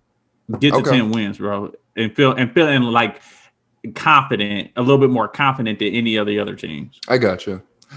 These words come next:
Speaker 2: I think for sure, like, defense doesn't even have to be spoken about. They're gonna give them great field position. You just made a good point. They had such mediocre offensive play last year and still were successful as they were, you know, just based on that D.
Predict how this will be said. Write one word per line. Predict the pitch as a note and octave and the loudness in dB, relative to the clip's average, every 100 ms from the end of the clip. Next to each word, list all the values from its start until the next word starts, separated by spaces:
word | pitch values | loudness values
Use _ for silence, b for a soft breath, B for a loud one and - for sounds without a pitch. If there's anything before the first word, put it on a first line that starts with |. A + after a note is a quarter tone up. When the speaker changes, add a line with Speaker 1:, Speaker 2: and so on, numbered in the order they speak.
| B2+ | -2
Speaker 2:
I | A2 | 2
think | C3 A2+ | 2 0
for | |
sure, | A2 B2+ A2 | -2 2 2
like, | G#2 G2+ F#2+ | 2 0 -2
defense | A2 G#2+ A2 - | -6 -6 -6 -4
doesn't | G#2 G#2 | -4 -2
even | G2+ | -4
have | F#2+ | -4
to | G2+ | -8
be | |
spoken | F#2+ - F#2+ F#2 G2+ | -8 -2 -2 -2 -4
about. | G2 F#2+ | -2 -2
They're | G#2 | -4
gonna | G2 F#2+ | -6 -4
give | F#2+ | -6
them | F#2 | -2
great | G2+ G2+ | -2 -2
field | - G2+ F#2+ | -2 -4 -4
position. | G2 G2 F#2+ G2+ F#2+ | -4 -4 -4 -6 -4
You | A#2 | -4
just | D3+ A2+ | -2 -2
made | G2 | -2
a | F#2+ | -2
good | G2+ | -4
point. | - G#2 F#2+ G2 | -4 -4 -2 -2
They | G#2 | -2
had | G#2+ G2 | -4 -6
such | A#2 A#2 | -8 -4
mediocre | A2+ A2 G#2+ G#2 G#2+ G2+ F#2+ b b b b b _ - | -4 0 0 0 -2 -2 -4 b b b b b _ -2
offensive | A2 A2 A2+ G#2+ - | 0 0 -4 -6 -4
play | A2+ G#2+ | 0 2
last | G#2 G2+ - | 2 0 -2
year | G#2+ G2 | -4 -2
and | F#2+ | -4
still | - A2+ A2 G#2 - - - | -4 -2 0 -2 -6 -14 -10
were | G#2 G2+ - | -6 -6 -6
successful | - G#2 A2 G2+ - G2 | -14 -6 -4 -4 -4 -4
as | F#2+ | -4
they | F#2 | -4
were, | F#2+ F#2+ G2 G#2 | -2 -2 -4 -6
you | G#2 | -6
know, | F#2+ G2+ G2+ - | -6 -6 -8 -14
just | - A2+ | -14 -6
based | G#2+ G#2 A2+ | -4 -4 -4
on | G#2 | -6
that | G2 F#2+ | -6 -4
D. | G#2+ A#2 A#2+ | -2 -2 -4